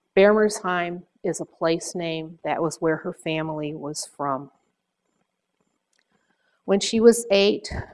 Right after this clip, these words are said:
she went to Disi-Bodenberg. Disi-Bodenberg was a historical monastery that had been founded by Saint Disibode.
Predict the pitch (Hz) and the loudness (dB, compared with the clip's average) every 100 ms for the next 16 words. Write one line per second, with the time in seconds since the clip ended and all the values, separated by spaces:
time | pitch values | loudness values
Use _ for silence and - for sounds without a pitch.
0 | _ - - 208 208 208 220 185 214 214 | _ -8 -4 0 -2 -2 -8 -6 -6 -4
1 | 208 180 185 185 185 165 147 147 - _ | -6 0 2 2 0 -2 -2 -2 -4 _
2 | _ _ _ _ _ _ _ _ _ 240 | _ _ _ _ _ _ _ _ _ -2
3 | 277 277 233 190 196 214 214 170 160 156 | 0 0 2 2 2 2 -2 -2 0 -2
4 | - _ - 180 180 196 175 - - 202 | -6 _ -4 0 0 0 -2 -2 0 2
5 | 214 214 196 175 170 180 185 - 160 160 | 0 -2 -6 -4 -4 -4 -6 -4 -2 -2
6 | 156 160 180 180 180 202 - 180 180 190 | -2 -4 -2 -2 -2 -8 -6 -6 -6 -6
7 | 180 170 156 160 - 170 160 - 180 180 | -6 -4 -4 -4 -8 -8 -10 -8 -6 -6
8 | 165 147 139 139 | -8 -4 -4 -4